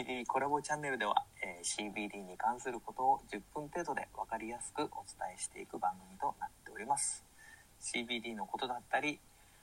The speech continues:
マーケットの現状だったり、まあ、ちょっと興味あるなと思ってる人に聞きやすいテーマを選んでいきますので、あとは、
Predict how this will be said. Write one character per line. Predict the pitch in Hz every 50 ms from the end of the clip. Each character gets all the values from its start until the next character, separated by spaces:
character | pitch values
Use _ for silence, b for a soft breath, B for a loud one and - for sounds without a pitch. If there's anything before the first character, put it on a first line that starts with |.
| b b
マ | - 98 98
ー | 95
ケ | - 98
ッ | - -
ト | - 92
の | 92 95 - - - -
現 | - 110 110 107
状 | 107 110 113
だ | 117
っ | - -
た | - 95
り、 | 92 - - - - -
ま | 110 107
あ、 |
ち | - -
ょ | -
っ |
と | - 107 -
興 | - 117 110
味 | 104 95
あ | 98
る | 104 104
な | 104 104 104 - -
と | -
思 | 202 - -
っ | -
て | - - -
る | 170 160
人 | - - 170
に | 156 131 - - - -
聞 | - - -
き | -
や | 208 -
す | - -
い | - -
テ | - -
ー | 226
マ | - - -
を | - -
選 | - -
ん | - 196
で | - -
い | -
き | -
ま | 226 147 151
す | - -
の | 147 123
で、 | - - - - - - - - - - - - - - - - - - - - - - -
あ | - -
と | - -
は、 | - -